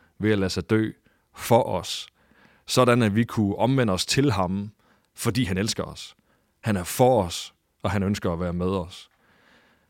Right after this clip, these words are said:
Der er meget lidt at diskutere i virkeligheden. Og det bør være en kilde til enorm frimodighed og entu-, entusiasme i det liv, vi lever. Tænk, at Gud, han er for, og han er med mig.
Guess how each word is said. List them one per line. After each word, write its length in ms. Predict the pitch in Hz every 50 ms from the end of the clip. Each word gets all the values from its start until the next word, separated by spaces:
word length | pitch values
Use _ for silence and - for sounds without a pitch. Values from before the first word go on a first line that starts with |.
| _ -
Der 60 | - 113
er 200 | 110 110 98 95
meget 260 | 92 95 104 110 110
lidt 120 | 101 101
at 100 | 101 90
diskutere 480 | 90 87 - 95 - - 131 127 104 90
i 40 | 85
virkeligheden. 500 | 87 92 87 92 90 85 80 78 - - _ _ _ _ _ _ _ _ _ _ -
Og 160 | 110 101 -
det 140 | 135 135 131 -
bør 260 | - 135 131 131 135 127
være 200 | 117 123 117 113
en 120 | 113 107
kilde 260 | - - 156 165 175
til 260 | - - 139 131 131
enorm 340 | 127 127 139 202 240 190 117
frimodighed 540 | - - 117 120 151 156 127 98 95 107 104
og 120 | 98 95
entu-, 380 | 92 87 - - - - - 120
entusiasme 640 | 107 101 - 92 - - 113 123 - - 104 90 85 -
i 60 | - 107
det 140 | 95 107
liv, 260 | 101 95 104 104 92 92
vi 40 |
lever. 380 | 90 87 87 90 98 110 - 90 - _ _ _ _ _ _ -
Tænk, 200 | - 165 160 127
at 100 | 123 -
Gud, 140 | 147 156
han 140 | 143 131 135
er 80 | 127 113
for, 500 | - - - 143 139 160 170 156 - -
og 120 | - 117 98
han 180 | 104 107 107
er 60 | 104
med 400 | 101 104 107 117 120 143 160 160 143 -
mig. 360 | 101 90 85 87 87 90